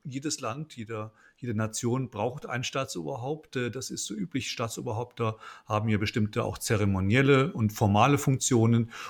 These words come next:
und, äh, die finden über den Bundespräsidenten statt. Es gibt natürlich ein paar weitere Funktionen, wie wir wissen, auch so ein paar Reservefunktionen.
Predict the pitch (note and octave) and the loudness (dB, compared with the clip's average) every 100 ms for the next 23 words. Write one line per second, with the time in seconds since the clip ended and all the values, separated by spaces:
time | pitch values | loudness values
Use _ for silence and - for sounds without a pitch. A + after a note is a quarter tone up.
0 | - A2+ G#2+ A#2+ A2 G#2+ G#2 A#2 C3 C#3+ | 2 4 4 4 6 4 2 0 2 0
1 | F3 - A#2+ A#2+ B2 - B2 A2+ G2+ A#2 | -4 -4 0 2 2 2 2 2 4 2
2 | B2+ - A2+ G2 G2+ - G2+ - F#3 - | 2 0 -2 0 -2 -2 -4 0 -2 -4
3 | - - - _ - A2+ G#2+ G2+ G#2 F2+ | -20 -20 -20 _ -8 -6 -6 -4 -6 -4
4 | F#2+ G2+ - D#3 - C#3+ C#3+ C#3 C3+ B2 | -2 0 2 0 -2 -2 0 0 0 0
5 | B2 A#2+ B2+ - B2 A#2+ G#2 - G2+ - | 0 0 -2 -2 -4 -4 -8 -8 -10 -8
6 | G2+ G2 F#2+ A#2 C#3+ - B2 - B2 A2 | -6 -4 0 -2 -2 -4 -6 -4 -2 0
7 | A2 | 0